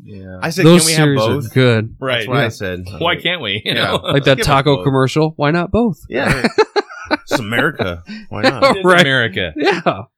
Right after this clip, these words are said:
Speaker 1: I see a double quarter pounder with cheese in the Grand Mac. <laughs> Why not both?
Speaker 3: And, I
Speaker 2: Yeah,
Speaker 3: mean, we're,
Speaker 2: right.
Speaker 3: we're getting close to Infinity War, so we're gonna see Iron Man a lot. And we're gonna
Speaker 1: Yeah.
Speaker 3: see Spider-Man and Iron Man.
Speaker 1: So do
Speaker 3: Why
Speaker 1: Sherlock
Speaker 3: not
Speaker 1: Holmes
Speaker 3: Sherlock
Speaker 1: first.
Speaker 3: Holmes?
Speaker 1: Yeah.
Speaker 3: Yeah.
Speaker 1: There you go.
Speaker 2: Kevin Feige was explaining the mindset currently,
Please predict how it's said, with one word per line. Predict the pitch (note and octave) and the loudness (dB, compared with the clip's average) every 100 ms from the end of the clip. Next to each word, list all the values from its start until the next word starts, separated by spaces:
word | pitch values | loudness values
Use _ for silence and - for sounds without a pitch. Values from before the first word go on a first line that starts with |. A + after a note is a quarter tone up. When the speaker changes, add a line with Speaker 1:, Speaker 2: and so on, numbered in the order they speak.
| _ _ _ _ - | _ _ _ _ -10
Speaker 1:
I | B2 | -6
see | D3+ | -2
a | B2+ | 0
double | C#3 C#3 | 2 0
quarter | C3+ C#3 B2 | 0 0 0
pounder | C3+ C3 | -2 -2
with | A#2+ G#2+ | -4 -2
cheese | C#3+ C#3+ A#2+ | 0 2 0
in | |
the | A2 | -2
Grand | G#2+ B2 A#2+ A2+ | 0 0 0 0
Mac. | B2 C3 A#2 - _ - | 2 0 -2 -6 _ -10
<laughs> | - - | -6 -6
Why | - - B2 | -4 -2 -2
not | A2+ G#2+ | -2 -4
both? | G2 E2+ E2+ | -4 -2 2
Speaker 3:
And, | C#4+ D4 | 4 4
I | |
Speaker 2:
Yeah, | C#4+ | 4
Speaker 3:
mean, | C#4+ C4 | 2 2
we're, | C4+ | 0
Speaker 2:
right. | D#3+ G3+ | 0 0
Speaker 3:
we're | C4 | 0
getting | G3+ | -2
close | E3+ F3 - | -2 -2 -2
to | C3+ | -4
Infinity | A#2 A#2+ A#2 B2+ | -2 -2 0 0
War, | B2+ F3 | 2 0
so | - F#3+ | 0 0
we're | G3+ | 2
gonna | E3 | 2
see | B2 A#2 | 2 2
Iron | G#2+ G#2+ | 2 2
Man | G#2+ G#2+ | 2 2
a | G#2 | 2
lot. | G#2 B2+ C#3+ | 0 0 0
And | D3 | 2
we're | D3 C#3+ | 2 4
gonna | |
Speaker 1:
Yeah. | F3+ C#3+ | 2 0
Speaker 3:
see | |
Spider-Man | G2+ B2+ A#2 A#2 B2 C#3+ | 0 -2 0 0 0 0
and | A2+ | -2
Iron | A2 A2+ | -2 -2
Man. | A#2+ C#3 D#3+ _ - - _ | -2 -4 -6 _ -20 -20 _
Speaker 1:
So | A2+ | -2
do | G#2+ | 2
Speaker 3:
Why | B2+ A3+ | 4 4
Speaker 1:
Sherlock | |
Speaker 3:
not | A3+ B3 D#3+ | 4 2 2
Speaker 1:
Holmes | C3+ | 2
Speaker 3:
Sherlock | F3+ D#3 C#3+ | 4 4 2
Speaker 1:
first. | A#3+ | 0
Speaker 3:
Holmes? | G3 B2+ | -2 0
Speaker 1:
Yeah. | - | 0
Speaker 3:
Yeah. | C#3 - | 0 -2
Speaker 1:
There | G2+ F2+ | -4 -4
you | |
go. | F2 E2+ - _ - | -4 -8 -12 _ -8
Speaker 2:
Kevin | C#3 C3 A2+ | -4 -4 -4
Feige | A2+ A#2 A2 | -4 -4 -4
was | G2 F2+ | -6 -8
explaining | - F#2+ G2+ G2+ F#2 D#2 | -10 -6 -4 -4 -4 -4
the | |
mindset | F#2 F#2+ F#2+ - F#2 D#2 - | -6 -4 -6 -6 -8 -8 -8
currently, | G2 F2+ D#2+ F2 | -8 -6 -8 -10